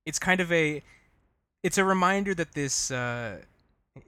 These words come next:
it's not getting mired in, like, kind of the, uh,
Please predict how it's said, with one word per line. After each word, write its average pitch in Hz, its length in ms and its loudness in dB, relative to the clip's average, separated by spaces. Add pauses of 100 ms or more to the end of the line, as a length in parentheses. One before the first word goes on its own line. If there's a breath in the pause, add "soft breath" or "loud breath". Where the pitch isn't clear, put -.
(400)
it's 156 240 -6
not 190 140 2
getting 175 260 2
mired 135 460 0
in, 117 140 -8
like, 113 240 -10
kind 123 240 -10
of 110 140 -16
the, 107 280 -12
uh, 104 260 -8